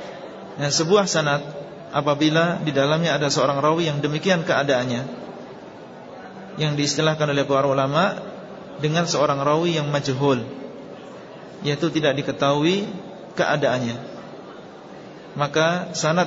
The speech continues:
hadis tersebut adalah sanad yang dhaif. Dan ini tidak ada jalan yang lain selain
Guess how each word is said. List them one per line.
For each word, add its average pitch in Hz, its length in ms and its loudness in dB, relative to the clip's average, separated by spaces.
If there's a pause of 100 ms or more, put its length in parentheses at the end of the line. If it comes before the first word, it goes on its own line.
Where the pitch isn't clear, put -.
hadis 151 240 0
tersebut 151 720 -2
adalah 151 400 2
sanad 156 320 0
yang 139 240 -2
dhaif. 120 320 0 (2250)
Dan 151 160 -2
ini 208 160 2
tidak 156 320 2
ada 156 80 4
jalan 151 240 2
yang 143 240 0
lain 180 160 2
selain 170 480 2